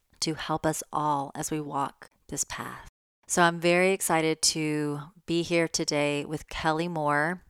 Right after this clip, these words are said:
She is a beloved friend. She's actually how I got into podcasting many years ago. She asked me to be on her show, and it was my second interview ever, and I left that interview being like,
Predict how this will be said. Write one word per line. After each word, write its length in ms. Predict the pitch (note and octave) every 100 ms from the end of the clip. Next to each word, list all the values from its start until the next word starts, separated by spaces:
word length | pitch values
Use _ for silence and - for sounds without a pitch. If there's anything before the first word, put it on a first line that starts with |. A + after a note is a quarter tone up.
| -
She 160 | -
is 100 | D#3+
a 60 | D3+
beloved 480 | - D3 D#3 E3+ G3
friend. 400 | - D3+ D3+ D3+
She's 160 | E3
actually 300 | D#3 - D#3+
how 260 | C#3+ D#3+ D3 -
I 160 | A3+
got 160 | A3 D#3+
into 180 | D#3 -
podcasting 800 | D3 C#3+ D3+ C#3+ - D3 D3+ D3+ -
many 300 | D#3+ E3 F3+
years 260 | D#3+ D#3 D#3+
ago. 320 | D3 C#3+ D3+
She 160 | -
asked 180 | D#3 D3
me 80 | D#3
to 80 | D3
be 140 | D3+
on 120 | D3 C#3+
her 180 | - E3+
show, 500 | - D3 C#3+ D3 E3+ _ _ _
and 140 | - D#3
it 100 | D3+
was 220 | D#3 D3+
my 360 | D3+ D3 D3 D3
second 400 | - E3+ F#3 F3+
interview 380 | D#3 D3+ D3+ -
ever, 420 | D3 C#3 D3+ E3+
and 160 | - D3
I 80 |
left 240 | D3 D3+ -
that 160 | D#3
interview 420 | D3+ C#3+ C#3 C#3 C#3
being 200 | C#3 C#3
like, 240 | C#3 -